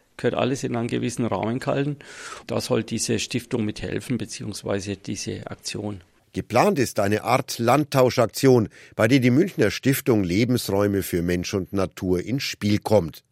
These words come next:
Speaker 2: Sie kauft landwirtschaftlich interessante Flächen auf und will sie gegen minderwertigere Flächen am Kreuzberg tauschen, die dann wiederum in das Naturschutzprojekt einfließen.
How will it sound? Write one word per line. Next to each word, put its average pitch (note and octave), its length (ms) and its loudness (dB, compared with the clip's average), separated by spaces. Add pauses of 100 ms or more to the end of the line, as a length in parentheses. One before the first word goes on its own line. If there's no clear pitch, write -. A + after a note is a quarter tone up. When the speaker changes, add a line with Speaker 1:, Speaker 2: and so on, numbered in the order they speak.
(140)
Speaker 2:
Sie G3+ 200 0
kauft G#2+ 400 4
landwirtschaftlich G#2+ 880 0
interessante F2+ 720 -2
Flächen - 320 -4
auf C#3+ 320 6 (320)
und A2+ 220 0
will F#3+ 160 6
sie D3 220 2
gegen F2+ 320 -2
minderwertigere G#2+ 840 2
Flächen G2 420 -4
am C3+ 220 -4
Kreuzberg F2+ 680 -2
tauschen, C3+ 480 2 (320)
die F#2+ 100 -2
dann E3+ 240 4
wiederum B2 400 6
in F#2 140 -2
das G2 180 0
Naturschutzprojekt G2 1160 -2
einfließen. G2 720 -2